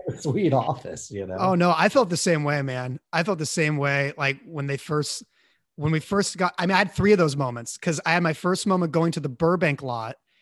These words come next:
Speaker 2: when I was
Speaker 1: Wow.
Speaker 2: working at N B C. And then I had my first time going to the Universal lot when we moved offices. And then my first New York trip for Upfronts, being the assistant,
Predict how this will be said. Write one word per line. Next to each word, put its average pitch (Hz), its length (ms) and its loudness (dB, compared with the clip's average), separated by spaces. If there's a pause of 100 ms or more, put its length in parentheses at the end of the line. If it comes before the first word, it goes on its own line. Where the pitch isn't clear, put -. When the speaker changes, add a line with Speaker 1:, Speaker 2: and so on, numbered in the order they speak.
(400)
Speaker 2:
when 151 320 0
I 139 140 2
was 135 160 -2
Speaker 1:
Wow. 147 60 -6
Speaker 2:
working 135 220 -4
at 131 60 -2
N 127 120 -4
B 131 80 -6
C. 123 320 -6 (340)
And 147 80 0
then 175 100 4
I 202 40 2
had 175 140 2
my 165 100 2
first 165 280 -2
time 160 140 -2
going 147 220 0
to 143 80 -8
the 135 80 -8
Universal 139 680 0
lot 113 360 -10 (340)
when 147 160 -2
we 139 100 0
moved 143 440 4
offices. 117 600 -6 (360)
And 151 120 0
then 185 80 4
my 175 120 4
first 185 260 0
New 160 100 2
York 185 240 2
trip 139 220 -2
for - 200 -10
Upfronts, 143 640 -6
being 156 160 0
the 147 100 -2
assistant, 143 540 -4